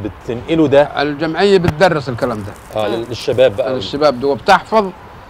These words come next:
Speaker 2: شعر الناس ال-، ال-، اللي سبقونا.
Speaker 1: كويس.
Speaker 2: آه.
Speaker 3: بتعملوا إيه في الجمعية يا حاج؟ يعني اشرح لنا أكتر.
Speaker 2: يعني إحنا شغال، آه، أول حاجة شعر،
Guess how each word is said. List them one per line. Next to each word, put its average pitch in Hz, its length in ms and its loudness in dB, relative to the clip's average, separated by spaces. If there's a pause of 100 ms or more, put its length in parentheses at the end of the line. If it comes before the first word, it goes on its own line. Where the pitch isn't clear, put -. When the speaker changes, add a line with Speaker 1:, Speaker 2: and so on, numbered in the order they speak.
(260)
Speaker 2:
شعر 196 360 4
الناس 180 320 2
ال-، 156 140 -4
ال-، 151 260 -4
اللي 147 180 -2
سبقونا. 120 460 -4 (500)
Speaker 1:
كويس. 110 520 -6
Speaker 2:
آه. 127 240 -4 (640)
Speaker 3:
بتعملوا 302 440 0
إيه 302 100 -4
في - 100 -10
الجمعية 220 400 -4
يا 202 60 -2
حاج؟ 180 300 -6
يعني 196 200 -4
اشرح 208 260 -10
لنا 262 240 -4
أكتر. - 280 -14 (600)
Speaker 2:
يعني 180 240 -6
إحنا 202 280 0
شغال، 220 460 2
آه، 202 160 6
أول 202 240 4
حاجة 208 180 2
شعر، 240 340 2